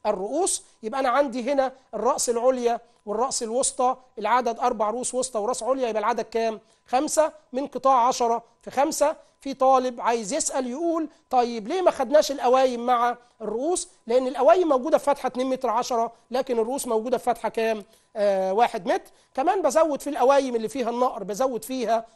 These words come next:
ضفر، بيكون خمسة سنتي، أما في الرؤوس بزود تلسين اتنين سنتي ونص، يبقى ما ينفعش أضم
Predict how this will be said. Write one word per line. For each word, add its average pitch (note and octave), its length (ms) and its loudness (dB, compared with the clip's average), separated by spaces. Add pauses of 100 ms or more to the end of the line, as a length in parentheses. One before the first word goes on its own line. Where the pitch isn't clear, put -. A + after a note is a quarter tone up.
(140)
ضفر، C4+ 300 -2 (220)
بيكون B3+ 360 -4
خمسة B3+ 320 -2
سنتي، C4+ 460 -2 (240)
أما C4+ 320 2
في - 80 -8
الرؤوس B3+ 320 -4
بزود A#3 520 0 (240)
تلسين D4 560 -4 (160)
اتنين B3 340 -4
سنتي A#3+ 520 -2 (180)
ونص، C4+ 300 0
يبقى A3+ 160 -6
ما A3+ 80 -2
ينفعش A#3+ 320 -4
أضم A#3+ 300 -4